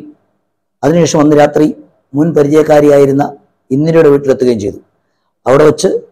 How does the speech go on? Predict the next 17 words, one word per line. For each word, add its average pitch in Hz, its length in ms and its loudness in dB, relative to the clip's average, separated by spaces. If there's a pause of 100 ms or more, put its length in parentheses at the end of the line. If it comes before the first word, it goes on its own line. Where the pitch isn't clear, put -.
(640)
ഇന്ദിരയും 160 360 2 (160)
ഇന്ദിരയുടെ 156 320 0
കൂടെ 151 220 2
ഉണ്ടായിരുന്ന 143 360 2 (380)
രണ്ടാൾക്കാരുമായിട്ട് 139 760 0
വാക്കുതർക്കത്തിൽ 139 520 -2
ഏർപ്പെടുകയും 135 380 -2 (560)
വഴക്കുണ്ടാവുകയും 139 680 2 (880)
അതിനെ 170 280 0
തുടർന്ന് 156 320 2 (920)
ഇന്ദിരയെയും 160 480 2 (580)
കൂടെ 160 240 4
ഉണ്ടായിരുന്ന 147 420 4 (480)
ബാബു 151 360 4
എന്ന് 151 160 0
പറയുന്ന 143 340 2
ആളെയും 131 260 0